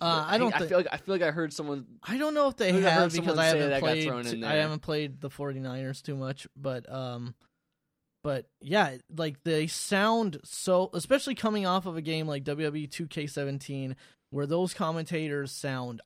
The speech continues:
Speaker 1: awful and like they're talking about nothing,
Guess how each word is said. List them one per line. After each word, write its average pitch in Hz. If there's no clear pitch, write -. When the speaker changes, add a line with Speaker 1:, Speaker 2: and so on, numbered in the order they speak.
Speaker 1:
awful 156
and 135
like 127
they're 123
talking 131
about 123
nothing, 147